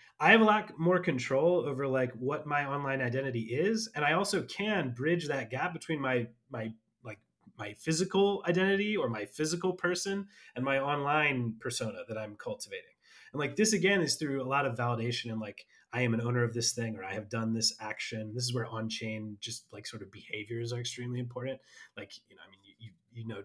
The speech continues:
you know, the Evan and the Disco team in terms of, like, verifiable credentials and, like, all of her whole things on this area. And I, and I think that just in general, it seems to me an exciting place to pursue or an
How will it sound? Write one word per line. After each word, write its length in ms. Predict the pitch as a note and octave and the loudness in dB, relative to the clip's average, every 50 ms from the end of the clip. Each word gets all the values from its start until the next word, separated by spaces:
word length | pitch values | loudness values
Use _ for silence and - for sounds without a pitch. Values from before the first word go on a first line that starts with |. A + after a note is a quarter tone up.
| - - | -10 -8
you 100 | A#2 A2+ | -8 -8
know, 140 | A2 G#2 | -8 -8
the 100 | G2+ G#2+ - - | -10 -12 -14 -10
Evan 280 | A2+ A#2+ A2+ A2+ A2+ A2 | -6 -6 -4 -4 -4 -4
and 100 | G#2 G2+ | -6 -8
the 60 | G2 | -6
Disco 340 | F#2+ - B2+ - - C3+ A#2+ | -4 -2 -2 0 0 0 -2
team 320 | A#2 - - A#2+ A#2 A2 | -2 -2 -4 -4 -4 -4
in 60 | A2 G#2 | -6 -8
terms 200 | - G#2+ - G#2+ | -10 -12 -12 -16
of, 120 | G2 G2+ | -14 -10
like, 240 | G#2 G2 F#2+ - - _ - - - - - | -8 -8 -8 -8 -12 _ -20 -20 -20 -10 -2
verifiable 460 | C3+ B2 B2+ B2 - B2 B2+ B2 B2 | 2 2 4 4 4 4 4 4 2
credentials 640 | A#2+ - D3 D3 D#3+ E3 E3 E3 E3 D#3 D3 D3 C#3 C3+ | 4 4 8 8 8 8 8 8 8 8 8 8 6 4
and, 80 | C3+ | 2
like, 120 | C3 B2 B2 | 0 0 0
all 160 | B2+ B2+ B2+ | 0 0 0
of 120 | B2 A#2 | 0 0
her 180 | B2 C#3 C#3 C3+ | 0 0 0 2
whole 300 | - C3+ B2+ B2+ C3 C3 | 2 2 4 2 2 0
things 360 | - - - C#3+ C3 C3 B2 | -4 -8 -8 -6 -4 -4 -2
on 180 | B2+ B2 B2 B2 | -2 -2 -2 -2
this 200 | B2 A#2 - - | -2 -2 -4 -4
area. 380 | B2 C3+ D3 D3 C3+ B2+ B2 B2 - - - - - - | -2 0 0 2 2 0 -2 -4 -8 -12 -20 -12 -2 2
And 100 | D3 D#3+ | 2 2
I, 120 | D#3+ - - - - - | 2 0 -4 -6 0 4
and 100 | E3 D#3 | 6 6
I 40 | |
think 220 | D#3 - A3+ A3 A3 | 6 6 4 4 4
that 220 | F3+ D#3 - C#3 | 2 0 0 -2
just 200 | C3 C#3 B2 - | -10 -8 -6 -4
in 120 | D3+ B2+ B2 | -2 -2 0
general, 340 | A#2+ C3+ C#3+ D3+ D3 C3 | 0 0 0 2 2 0
it 60 | C3 B2+ | 0 0
seems 260 | - C3+ C3 B2 - | -2 -4 -4 -4 -6
to 60 | - | -6
me 80 | C3 B2+ | -4 -4
an 80 | A#2+ A#2 | -2 -2
exciting 400 | A2+ - - C3 B2 A#2+ A#2 A2+ | -2 -2 -2 -2 -2 -2 -2 -4
place 280 | - - B2 A#2 A2+ - | -4 -2 -2 -2 -2 -4
to 80 | - | -6
pursue 520 | - A2+ - - - D#3 E3+ E3 D3+ C#3 B2 | -8 -8 -6 -4 -2 0 0 0 0 0 0
or 100 | A#2 A2+ | -2 -4
an 100 | A2+ A#2 | -6 -6